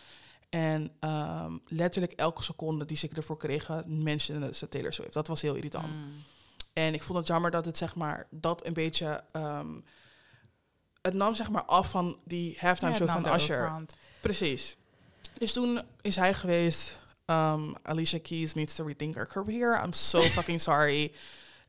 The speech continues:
Speaker 1: The Voice has just not been voicing for the past few years. Dus dat moet ze wel
Speaker 2: Mhm.
Speaker 1: echt even, hè, gaan. Het is, zeg maar, niet erg, want je bent zo lang als zangeres. Dus ik kan me voorstellen dat het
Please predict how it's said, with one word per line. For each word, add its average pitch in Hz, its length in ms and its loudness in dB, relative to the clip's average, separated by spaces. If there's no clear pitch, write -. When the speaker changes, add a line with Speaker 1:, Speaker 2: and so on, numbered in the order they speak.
Speaker 1:
The 180 100 2
Voice 190 340 6
has 180 120 6
just 175 180 0
not 160 160 4
been 165 160 2
voicing 156 420 4
for 160 120 -2
the 151 80 0
past 147 340 0
few 165 160 -2
years. 151 340 2
Dus 160 140 -2
dat 156 180 0
moet 160 140 0
ze 147 80 2
wel 147 80 2
Speaker 2:
Mhm. 131 100 0
Speaker 1:
echt - 180 -8
even, 78 340 -6
hè, 208 220 -6
gaan. 143 360 -6
Het - 140 2
is, 269 80 8
zeg 277 120 6
maar, 254 100 6
niet 247 100 2
erg, 214 200 4
want 208 120 0
je - 60 -2
bent 220 160 2
zo 220 220 8
lang 214 200 0
als 190 180 0
zangeres. 185 380 0
Dus 190 120 -4
ik 196 60 -4
kan 190 140 0
me 180 80 0
voorstellen 196 560 -2
dat 170 160 -2
het 180 100 -12